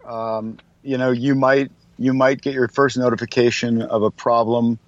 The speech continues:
um, when you run a, a Gradle build in your, in your Eclipse workspace, right, through the, um, Gradle, uh, integration that we have,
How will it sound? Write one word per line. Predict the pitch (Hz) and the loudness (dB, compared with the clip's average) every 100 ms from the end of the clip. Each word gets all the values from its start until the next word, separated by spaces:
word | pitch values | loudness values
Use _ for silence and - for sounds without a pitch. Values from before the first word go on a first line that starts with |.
| _ _ _ _ | _ _ _ _
um, | - 107 107 104 107 113 | -4 -2 0 0 -2 -4
when | 117 | -2
you | 117 | 0
run | 107 120 117 117 | 2 2 4 2
a, | 110 107 104 | 2 4 2
a | 98 - 101 | 0 -2 -2
Gradle | 95 - - 127 135 117 | -4 -8 -4 0 2 2
build | 113 98 98 | 2 2 0
in | 101 | 0
your, | 101 101 101 98 | 0 0 0 -2
in | - 101 | -6 -4
your | 101 | -2
Eclipse | 92 120 - | 0 -2 -2
workspace, | 110 104 - 90 78 - | -2 -2 0 -2 -2 -4
right, | 90 92 - | -2 -2 -4
through | - 101 98 | -2 0 0
the, | 92 95 92 - - - _ - | 2 2 0 -4 -20 -20 _ -4
um, | 98 98 95 - - - | 0 2 0 -2 -8 -4
Gradle, | 113 107 104 101 104 _ | 0 2 2 0 -4 _
uh, | - 90 90 _ - | -4 -4 -6 _ -8
integration | - 104 104 98 - | -4 0 0 0 -2
that | 95 | -4
we | 101 | -4
have, | 98 104 110 113 | -2 0 0 -4